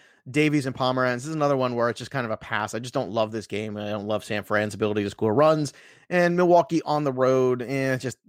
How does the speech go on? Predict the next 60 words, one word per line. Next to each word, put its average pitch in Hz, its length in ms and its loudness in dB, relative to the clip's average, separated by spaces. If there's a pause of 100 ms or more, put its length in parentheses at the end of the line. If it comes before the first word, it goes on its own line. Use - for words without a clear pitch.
against 131 260 -2
the 110 80 -6
lefty, 107 540 -2
even 127 160 -4
though 110 100 -2
it's 107 80 -6
Pomeranz, 110 500 -2
I 131 60 0
don't 135 100 -2
get 113 160 -2
super 110 400 -4
excited 104 440 0
for 123 200 2
it, 110 40 2
especially 110 420 -2
on 104 140 -4
a - 20 -6
night 101 200 -6 (100)
where 101 200 0
I'm 98 120 -2
looking 101 260 -2
otherwise. 98 460 0
But - 200 -4
this 175 200 2
next 202 340 2
one 143 400 2 (360)
is 135 180 -4
super 151 320 2
important 107 420 -2
'cause 104 100 -12
it's 104 140 -8
Kyle 202 360 2
Hendricks, 147 440 2 (300)
who's 123 180 -8
ten 190 380 -2
one 160 260 2
on 139 240 0
FanDuel, 123 420 -4
taking 131 300 -6
on 117 180 -4
Rich 143 280 -2
Hill, 143 180 2
who's 123 220 -4
nine 117 280 -2
seven 110 460 -2 (320)
on 117 160 -4
D 143 220 -2
K. 127 280 2
Hendricks 135 400 -4
is 123 120 -6
nine 123 260 -2
eight. 117 220 -4
Rich 107 240 -10
Hill 139 160 0
is 120 100 -6
more 113 120 -4
expensive 101 400 -8
at 101 100 -10
ten 104 220 -8
three. 87 320 -12